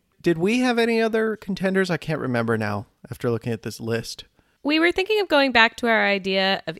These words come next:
Speaker 2: Edith, but I think that we just kinda had our heart set on Edith with a different dog.
Speaker 1: Mm-hmm.
Speaker 2: So to name a new puppy Edith just didn't feel fresh anymore.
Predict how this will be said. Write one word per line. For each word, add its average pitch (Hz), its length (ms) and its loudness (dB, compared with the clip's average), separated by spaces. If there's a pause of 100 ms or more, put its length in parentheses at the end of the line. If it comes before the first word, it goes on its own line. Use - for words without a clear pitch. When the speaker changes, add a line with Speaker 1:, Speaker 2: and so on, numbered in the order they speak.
Speaker 2:
Edith, 220 540 -6 (320)
but 190 280 4 (440)
I 220 60 -6
think 311 260 -2
that 277 240 4 (320)
we 240 100 -2
just 240 160 -6
kinda 233 220 2
had 220 160 2
our 208 120 4
heart 196 260 2
set 196 200 0
on 185 360 2
Edith 185 500 -2 (440)
with 180 580 -2 (560)
a 185 60 -2
different 185 320 -2
dog. 202 300 4 (140)
Speaker 1:
Mm-hmm. 113 300 -6
Speaker 2:
So 208 220 0
to 196 240 -4 (320)
name 233 240 2
a 190 60 -2
new 185 260 -2
puppy - 440 -8
Edith 180 420 -2
just - 200 -10
didn't 175 220 -8
feel 160 160 -6
fresh 160 320 -4
anymore. 156 380 -6